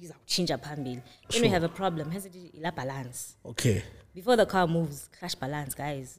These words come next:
Speaker 1: Yonke
Speaker 2: Yeah.
Speaker 1: into funeka iqale ibhalansile.
Speaker 2: Okay.
Speaker 1: So I think that is probably what was lacking.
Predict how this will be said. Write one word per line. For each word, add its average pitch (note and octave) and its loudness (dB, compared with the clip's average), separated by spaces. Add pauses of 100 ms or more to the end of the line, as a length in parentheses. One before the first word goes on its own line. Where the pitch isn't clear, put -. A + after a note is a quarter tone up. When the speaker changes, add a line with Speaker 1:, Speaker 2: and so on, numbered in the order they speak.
Speaker 1:
Yonke - 2
Speaker 2:
Yeah. G#3 6
Speaker 1:
into G3+ 6
funeka G3+ 2
iqale G3 4
ibhalansile. D3 -6 (100)
Speaker 2:
Okay. - 2
Speaker 1:
So G#3+ 8
I G3 8
think A#3 2 (480)
that F#3+ 6
is E3+ 2 (120)
probably D#3 0
what D#3 -6
was C#3+ -18 (120)
lacking. A#2 -12